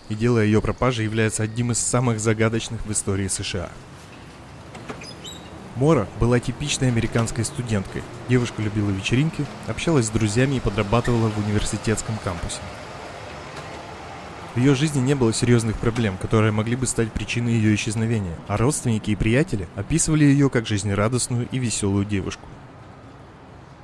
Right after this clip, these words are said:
Всё изменилось за несколько дней до её пропажи.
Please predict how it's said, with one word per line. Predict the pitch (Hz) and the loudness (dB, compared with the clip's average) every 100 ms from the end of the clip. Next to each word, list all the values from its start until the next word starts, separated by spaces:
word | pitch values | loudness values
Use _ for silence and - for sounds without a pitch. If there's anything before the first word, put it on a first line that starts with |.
| - - - - - - - | -20 -20 -20 -20 -20 -18 -4
Всё | - 131 | 4 6
изменилось | 117 127 151 143 98 | 6 4 4 2 2
за | 107 | 0
несколько | 127 - 113 110 | 0 -2 -2 -4
дней | 101 104 | 0 2
до | 101 | 2
её | 98 95 | 2 2
пропажи. | - - 90 85 | 0 0 -2 -4